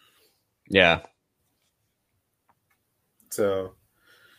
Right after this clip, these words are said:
Speaker 2: that's what I was like, "Wow, this is really dark." If she's, like, fifteen and she's having relations with an older man that her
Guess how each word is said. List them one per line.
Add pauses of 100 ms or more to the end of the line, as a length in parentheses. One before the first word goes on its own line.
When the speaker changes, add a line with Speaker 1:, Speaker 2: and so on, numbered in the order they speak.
(480)
Speaker 2:
that's
what
I
was
like,
"Wow,
this
is
really
dark."
If
she's,
like,
fifteen
and
she's
having
relations
with
an
older
man
that
her